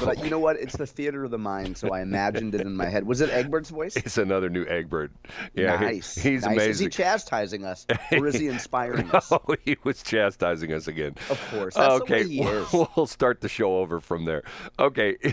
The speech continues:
Speaker 2: it's the B and J Show, Brad and John Show. You can check out our website at B J show dot co. You know, John, <laughs> more and more, we're starting to be, uh, noticed on the socials, aren't we? <laughs>
Speaker 1: Yeah, it's pretty great. I mean, we're doing a, I think, you know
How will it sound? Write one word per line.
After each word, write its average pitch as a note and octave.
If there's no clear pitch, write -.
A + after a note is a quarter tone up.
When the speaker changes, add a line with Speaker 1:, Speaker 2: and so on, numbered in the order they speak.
Speaker 2:
it's -
the C3+
B G2+
and A2+
J A2
Show, G2+
Brad B2
and A#2
John G#2
Show. F#2
You G#2+
can G#2+
check G#2+
out G2
our F#2
website F2+
at D#2+
B F#2+
J F2
show E2
dot D2+
co. C2
You D3+
know, B3
John, G#3+
<laughs> -
more F#3
and F#3
more, C#3+
we're D3+
starting D3+
to A#2+
be, A#2+
uh, G2
noticed A#2
on G#2+
the G2+
socials, G2
aren't F#2+
we? D#2
<laughs> -
Speaker 1:
Yeah, F4
it's C4+
pretty A#3+
great. G3
I C3
mean, B2+
we're C3
doing D3
a, C#3
I B2
think, C#3+
you C#3+
know D3+